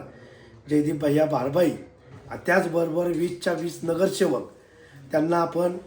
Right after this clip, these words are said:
घड्याळासमोरील चिन्ह, चिन्हासमोरील बटन दाबून प्रचंड मताने निवडून द्यावे. तसेच आज आदरणीय विकास अण्णा पासलकर या ठिकाणी उपस्थित आहे, आहेत सांगता सभेसाठी.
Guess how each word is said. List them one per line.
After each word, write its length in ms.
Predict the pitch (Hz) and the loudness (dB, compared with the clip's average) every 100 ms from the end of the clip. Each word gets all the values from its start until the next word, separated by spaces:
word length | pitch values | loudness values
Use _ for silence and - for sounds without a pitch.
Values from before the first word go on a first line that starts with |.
| - - - | -18 -12 -4
घड्याळासमोरील 680 | 139 175 196 175 160 165 151 | 0 4 2 0 -2 -4 -4
चिन्ह, 400 | - 180 170 160 - | -6 -4 -2 -2 -4
चिन्हासमोरील 640 | - 151 165 170 175 180 165 | -2 0 0 -2 -2 -4 -4
बटन 280 | 156 175 175 | -6 -6 -6
दाबून 320 | 165 135 113 - _ _ - _ | -6 -6 -12 -18 _ _ -20 _
प्रचंड 380 | - 143 170 170 | -6 -2 0 0
मताने 360 | 170 156 160 165 | 0 -2 -2 -2
निवडून 340 | 156 151 165 | -2 -2 -2
द्यावे. 260 | 160 160 175 208 - | -2 -2 -2 -8 -6
तसेच 300 | 160 196 - - - - - - _ | -4 -2 -4 -6 -18 -20 -20 -20 _
आज 280 | 131 147 180 - - - _ _ _ _ _ - | 0 2 2 0 -10 -16 _ _ _ _ _ -8
आदरणीय 520 | 139 170 170 170 170 170 170 160 - - _ _ _ - | -2 0 0 0 0 0 -2 -6 -16 -20 _ _ _ -14
विकास 300 | 147 165 160 | -2 0 2
अण्णा 220 | 156 165 | 2 0
पासलकर 640 | - 156 - 196 196 156 - - _ _ _ _ _ _ _ _ _ _ _ _ | 0 0 2 2 2 -2 -6 -16 _ _ _ _ _ _ _ _ _ _ _ _
या 140 | 170 170 | -2 -2
ठिकाणी 320 | 170 170 170 | -2 -2 0
उपस्थित 520 | 156 - 170 175 156 | 0 -2 -4 -4 -2
आहे, 180 | 156 151 - - 139 | 0 0 -2 -12 -10
आहेत 380 | 143 151 175 - - - _ _ | -2 0 0 -2 -8 -20 _ _
सांगता 360 | - 147 139 160 | -8 -6 -2 -4
सभेसाठी. 580 | 151 160 180 185 120 | -2 0 2 0 0